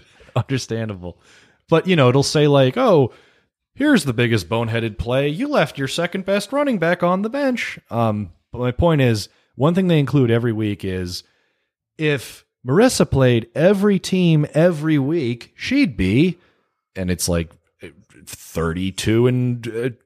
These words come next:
thirty-one or whatever it is. I, you know, I do have these numbers in front of me, so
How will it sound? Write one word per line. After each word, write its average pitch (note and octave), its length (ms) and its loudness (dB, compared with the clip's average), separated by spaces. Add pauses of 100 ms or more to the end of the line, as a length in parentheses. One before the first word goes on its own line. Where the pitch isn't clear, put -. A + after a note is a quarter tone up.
(420)
thirty-one F3+ 840 0
or G#2 120 0
whatever A2 520 2
it F#2 80 -2
is. E2 220 -6
I, F#2+ 220 -8 (260)
you G#2 80 -10
know, D2+ 240 -12
I G#2 80 -2
do B2 140 4
have B2+ 120 4
these G#2 160 2
numbers F2+ 280 0
in F2 80 -4
front F2+ 200 -4
of E2 60 -6
me, D2+ 180 -10 (560)
so D#2+ 480 -2